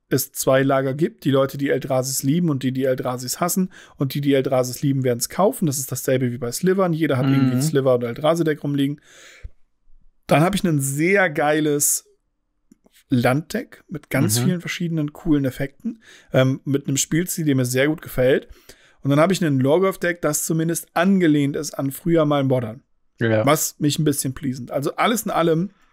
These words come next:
Speaker 1: wenn wir den Preis rauslassen, wenn wir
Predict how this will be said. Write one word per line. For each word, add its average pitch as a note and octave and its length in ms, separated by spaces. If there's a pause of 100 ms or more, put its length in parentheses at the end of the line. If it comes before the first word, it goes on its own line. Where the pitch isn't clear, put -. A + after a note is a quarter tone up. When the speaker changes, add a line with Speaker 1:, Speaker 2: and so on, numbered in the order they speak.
(1400)
Speaker 1:
wenn D3+ 280
wir F#3 80
den F3+ 180
Preis E3+ 360
rauslassen, B2+ 500 (440)
wenn D3+ 400
wir F3 340